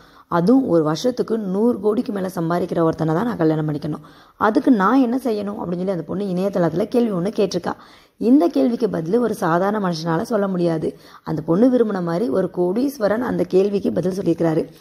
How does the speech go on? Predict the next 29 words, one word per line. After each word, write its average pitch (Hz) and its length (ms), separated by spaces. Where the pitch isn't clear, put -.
அந்த 262 260
கோடீஸ்வரன் 247 480
யாருன்னு 180 280
கேட்டிங்கன்னா, 175 420
நம்ம 175 400
முகேஷ் 208 440
அம்பானி 156 300
தான். 151 160
So, 269 200
என்ன 262 300
அப்படின்னு 214 80
சொல்லி 185 140
பார்த்தீங்கன்னா, 175 440
பூஜா 262 400
அப்படிங்கிற 180 320
இளம்பெண் 175 420
இருக்காங்க. 165 380
இவங்களுக்கு 247 380
வயசு 214 380
இருபத்தி 175 340
அஞ்சு. 160 260
இந்த 302 260
பொண்ணு 262 320
சோஷியல் 247 400
மீடியால 180 300
ஒரு 269 160
கேள்வி 254 240
ஒண்ணு 202 180
கேட்டிருக்கா. 180 400